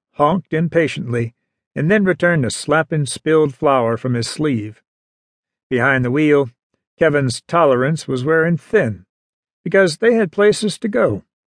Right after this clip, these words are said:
And besides, he was hungry. He wanted to run up to the Center Springs store. He had his mouth set for rat cheese and crackers, something he hadn't tasted in months.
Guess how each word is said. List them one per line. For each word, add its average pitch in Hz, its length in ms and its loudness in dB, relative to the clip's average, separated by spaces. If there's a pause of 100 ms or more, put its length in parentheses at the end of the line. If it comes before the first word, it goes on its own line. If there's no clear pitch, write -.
(360)
And 113 80 -10
besides, 104 600 -2 (220)
he 131 120 -4
was 117 180 -4
hungry. 147 420 -2 (600)
He 156 100 0
wanted 190 300 2
to 123 100 -2
run 170 240 2
up 170 180 2
to 143 100 -2
the 127 100 -2
Center 160 320 0
Springs 165 440 -2
store. 156 440 -2 (500)
He 131 100 -4
had 151 180 2
his 123 140 0
mouth 156 300 0
set - 380 -2
for 120 180 -4
rat 139 320 0
cheese 165 420 -4
and 175 140 -4
crackers, 120 500 -2 (420)
something 123 400 -4
he 123 100 -2
hadn't 120 340 -2
tasted 147 460 -2
in 156 160 -4
months. 113 480 -4